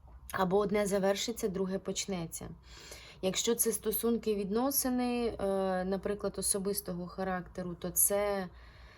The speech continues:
або з новою людиною, да, тому що якісь були обмеження з однією людиною, або, наприклад, з цією ж людиною, просто по-новому. Ви обоє повинні будете працювати, вкладатись і тому подібне.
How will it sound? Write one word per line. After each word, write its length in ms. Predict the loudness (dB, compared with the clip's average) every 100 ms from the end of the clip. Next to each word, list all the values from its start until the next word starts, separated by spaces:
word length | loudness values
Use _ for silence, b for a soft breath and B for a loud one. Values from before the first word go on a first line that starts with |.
| B B B B B B B -20 -20 -20 -2
або 260 | 4 6 6
з 100 | 6
новою 360 | 4 6 8 8
людиною, 600 | 6 6 4 4 2 0 -4 B
да, 200 | 2 2
тому 300 | 2 2 2
що 600 | 2 2 6 6 8 6 4
якісь 420 | 2 0 0 0
були 300 | 2 6 6
обмеження 640 | 6 4 4 2 0 0
з 80 | 0
однією 460 | 0 0 2 2 4
людиною, 440 | 2 2 4 4
або, 220 | 4 2
наприклад, 560 | 2 2 0 0 0 0
з 60 | 0
цією 420 | 2 2 2 0
ж 80 | -2
людиною, 480 | -2 0 2 0
просто 380 | 0 0 -2 -2
по-новому. 640 | -4 -2 -2 -2 -2 -2 -4
Ви 440 | 0 0 0 -2 -6 -6
обоє 460 | -2 2 4 4 0
повинні 420 | -4 -2 -2 -2
будете 380 | -4 -6 -6 -8
працювати, 720 | -10 -10 -8 -4 -4 -4 -8
вкладатись 720 | -6 -4 -2 -2 -4 -8 -10
і 20 |
тому 280 | -8 -8 -8
подібне. 480 | -8 -8 -8 -10